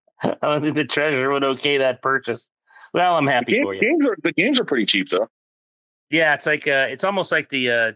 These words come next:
Speaker 1: the two K we got our, our son, and it's, uh, the games. The ga-, it's the console that's always expensive. It's the games that's, that are, that are not as,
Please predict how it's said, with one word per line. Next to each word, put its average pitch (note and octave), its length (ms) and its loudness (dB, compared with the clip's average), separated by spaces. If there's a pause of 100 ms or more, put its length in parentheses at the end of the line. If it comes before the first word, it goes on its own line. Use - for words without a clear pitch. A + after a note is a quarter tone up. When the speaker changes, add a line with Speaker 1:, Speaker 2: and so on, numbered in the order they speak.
Speaker 1:
the A2 280 -6 (240)
two E3 180 -2
K C3 240 0
we A2+ 160 -6
got A#2+ 180 2
our, A#2 160 0 (100)
our A#2 140 0
son, C3+ 240 -2
and A2+ 180 -4
it's, A2+ 220 -6
uh, A#2 220 0
the B2 120 -4
games. D#3 460 -2 (360)
The - 80 -8
ga-, C#3+ 180 0
it's D3 160 -4
the C#3+ 120 -2
console F3 520 -2
that's A2+ 200 -6
always B2+ 380 0
expensive. C3 460 -4
It's G2+ 140 -8
the A2 60 -8
games C3 300 -2
that's, G2+ 180 -4
that A2 180 2
are, G#2 200 4 (160)
that A2+ 140 2
are A2 60 4
not A2+ 220 0
as, - 160 -6